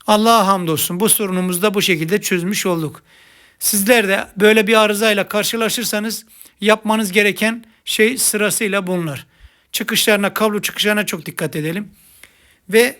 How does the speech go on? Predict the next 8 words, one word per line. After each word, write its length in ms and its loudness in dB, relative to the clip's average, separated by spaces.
buradaki 560 0
bu 340 4
vidalama 560 4
olayını 380 2
da 280 2
size 280 2
göstereyim. 580 0
Bu 360 2